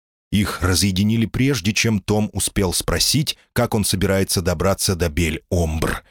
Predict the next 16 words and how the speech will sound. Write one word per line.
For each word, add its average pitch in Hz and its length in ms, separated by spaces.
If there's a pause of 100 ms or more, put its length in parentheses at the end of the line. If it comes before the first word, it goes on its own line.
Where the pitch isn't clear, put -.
(360)
Впрочем, 165 520
он 165 200
же 135 200
находил 170 460
способы 90 500
добираться 92 500
до 90 120
их 90 180
дома 110 300
прежде. 85 600 (480)
Том 92 200
повёл 82 320
плечами, 98 720 (240)
сел 117 360
за 92 140
клавесин, 95 680